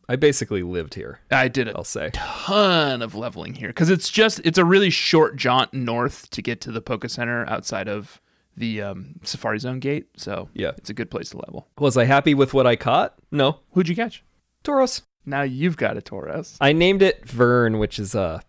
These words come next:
Speaker 1: pet of yours.
Speaker 2: Oh,
Speaker 1: A dog?
Speaker 2: my old dog, yeah.
Speaker 1: It seemed kinda like a Vern.
Speaker 2: Yeah, he was like a
Speaker 1: Big boy.
Speaker 2: He was a big boy. Yeah, he was a big boy.
Speaker 1: Yeah.
Speaker 2: Vern was.
Speaker 1: R I P Vern.
Speaker 2: He's passed. He passed some years ago.
Speaker 1: We lives on in this Tauros.
Speaker 2: Yeah.
Speaker 1: But, you know, the Tauros is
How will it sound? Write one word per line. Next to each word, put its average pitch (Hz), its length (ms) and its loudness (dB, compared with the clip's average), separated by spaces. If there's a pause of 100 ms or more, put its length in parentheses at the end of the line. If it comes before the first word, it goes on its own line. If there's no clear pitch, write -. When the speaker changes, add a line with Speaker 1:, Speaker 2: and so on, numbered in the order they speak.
Speaker 1:
pet - 240 -4
of 107 100 -12
yours. - 520 -10
Speaker 2:
Oh, 131 100 -8
Speaker 1:
A 120 100 -2
dog? 117 240 0
Speaker 2:
my 110 60 -10
old 107 220 -12
dog, 107 320 -12 (100)
yeah. 107 220 -14 (120)
Speaker 1:
It - 140 2
seemed 226 260 0
kinda 131 220 2
like 113 180 2
a 101 60 -2
Vern. 92 320 -6 (320)
Speaker 2:
Yeah, 98 220 -12 (120)
he 143 140 -14
was 113 140 -14
like 139 200 -16
a 165 200 -16 (160)
Speaker 1:
Big 104 160 -6
boy. 82 240 -8 (160)
Speaker 2:
He 196 100 -4
was 220 140 -2
a 190 40 0
big 160 140 0
boy. - 160 -10 (220)
Yeah, 117 120 -10
he 143 140 -12
was 139 120 -10
a 120 40 -14
big 113 160 -16
boy. - 140 -20 (200)
Speaker 1:
Yeah. 98 160 -4
Speaker 2:
Vern 104 240 -12
was. 139 220 -20 (100)
Speaker 1:
R 117 120 -4
I 107 40 -4
P 101 160 -6
Vern. 95 220 -8
Speaker 2:
He's 427 220 -2
passed. 131 400 -4
He 247 100 -4
passed 147 260 -2
some 107 160 -10
years 92 200 -12
ago. 110 200 -14 (220)
Speaker 1:
We 160 160 4
lives 175 260 4
on 135 160 4
in 127 120 2
this 123 180 0
Tauros. 113 540 0 (100)
Speaker 2:
Yeah. 104 160 -6
Speaker 1:
But, 107 160 -4
you 107 180 -8
know, 95 140 -6
the 85 140 -8
Tauros 87 360 -8
is - 220 -14